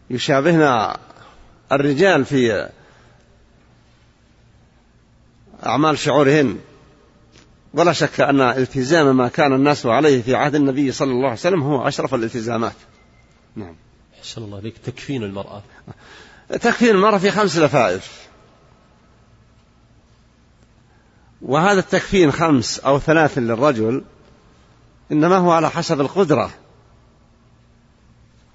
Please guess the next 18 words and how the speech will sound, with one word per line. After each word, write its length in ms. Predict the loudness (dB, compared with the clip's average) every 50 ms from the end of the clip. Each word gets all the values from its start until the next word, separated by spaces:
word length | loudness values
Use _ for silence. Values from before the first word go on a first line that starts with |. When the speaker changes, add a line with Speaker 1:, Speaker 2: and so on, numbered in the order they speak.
| _ _ _ _ _ _ _ _ _ _ _ _ _ _ _ _ _ _ _ _ _ _ _ _ _ _ _ _ _ _ _ _ _ _ _ _ _
Speaker 1:
وفي 240 | -6 -4 0 0 2
بعض، 200 | 2 2 0 2
بالمناسبة، 580 | 4 4 4 4 4 4 2 2 2 2 2 2
في 200 | 2 2 0 0
حالات 520 | 0 0 0 2 2 2 2 2 0 0 -2 -6 -10 -10 -12 -14 -20 -20 _ _ _ _ _ _ _ _ _ _ _ _ _ _ _ _ _ _ _ _ _ _ _ _ _ _ _ _ _ _ _ -4
مثلًا 300 | -4 -2 0 0 2 2
لا 160 | 4 4 4
يستطاع 1080 | 4 4 2 -2 -4 -2 -2 0 0 2 2 2 2 0 0 -2 -2 -2 -2 -4 -6 -8 -12 -10
تغسيل 400 | -8 -8 -8 -6 -4 -2 0 0
الميت، 600 | 0 0 0 0 0 0 -2 -4 -8 -10 -12 -20 -20 -20 _ _ _ _ _ _ _ _ _ _ _ _ _ -8
كأن 180 | -6 -4 -2 0
يموت 280 | 0 0 0 0 0 0
الميت 500 | 2 2 2 2 2 2 0 -2 -4 -8 -14 -14 -14 -16 _ _ _ -6
وليس 420 | -2 0 2 2 2 0 0 -2
عنده 420 | -2 -2 -2 -2 0 0 0 0
أحد 240 | -2 -4 -4 -4 -2
من 160 | 0 0 0
الرجال، 500 | 0 0 -2 -4 -4 -2 0 0 0 -2